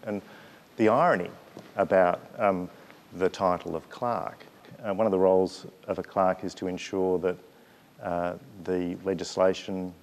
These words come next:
or the bills that are passed through the houses, um, do so in a proper and constitutionally valid way. So I'm the clerk of the Legislative Council, but I have another role as the clerk of the parliaments. That role is to ensure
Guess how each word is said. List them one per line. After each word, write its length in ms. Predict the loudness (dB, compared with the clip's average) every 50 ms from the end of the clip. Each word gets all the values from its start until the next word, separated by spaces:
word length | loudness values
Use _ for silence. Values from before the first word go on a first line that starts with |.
| -20 -18 -14 -12
or 80 | -10
the 60 | -10
bills 420 | -8 -4 0 0 2 2 0 -2 -4
that 200 | -6 -6 -6 -6 -8 -10 -8
are 100 | -8 -8
passed 460 | -6 -4 0 0 0 0 -2 -6 -10
through 220 | -4 -2 0 2 2
the 120 | 2 0
houses, 680 | 0 0 0 0 0 0 -4 -6 -8 -8 -12 -16 -20 -20 _ -20 -20 -20 -20 _ _ _ -4
um, 400 | -2 0 0 0 -4 -6 -10 -12 -16 -20 -20 _ _ _ _ _ _ -20 -12 -6
do 160 | -4 -2 -2
so 460 | -2 0 2 2 2 2 2 0 -4 -8 -12 -14 -10
in 100 | -6 -6
a 60 | -6
proper 500 | -6 -4 -4 -4 -2 -2 -2 -4 -2 -4 -6
and 260 | -8 -8 -8 -8 -8
constitutionally 760 | -8 -8 -8 -8 -8 -14 -16 -10 -8 -8 -8 -6 -8 -8 -4
valid 300 | 0 2 2 2 2 0
way. 340 | 0 -2 -2 -2 -2 -4 -8 -10 -14 -20 -20 -20 -20
So 420 | -10 0 4 6 8 8 8 6 4 2 -4 -18 -20 -20 -20 -20 -20 -20 -20 -20 -20 _ _ _ -2
I'm 160 | -2 -2 -2
the 80 | -2 -2
clerk 280 | 0 2 2 2 2
of 80 | 0 -2
the 60 | 0
Legislative 540 | 2 0 0 -2 -4 -4 -2 0 0 0 -2
Council, 380 | -4 -4 -4 -4 -4 -6 -6 -4
but 120 | -2 -2
I 80 | -2 0
have 180 | -2 -2 -4
another 260 | 0 0 2 2 4 4
role 280 | 4 4 4 4 2
as 120 | 0 -4 -8
the 80 | -14
clerk 360 | -12 -4 -2 -2 -2 -2 -4
of 60 | -8 -12
the 60 | -12
parliaments. 680 | -10 -6 -4 -4 -4 -4 -6 -8 -12 -16 -18 -20 -20 -20 _ _ -20 -20 -20 -20 -20 -20 -20 _ _ _
That 220 | 0 2 2 2 2
role 360 | 4 4 6 6 6 4 2
is 120 | -2 -6 -8
to 140 | -10 -8 -8
ensure 560 | -8 -8 -10 -6 -2 0 0 0 -2 -4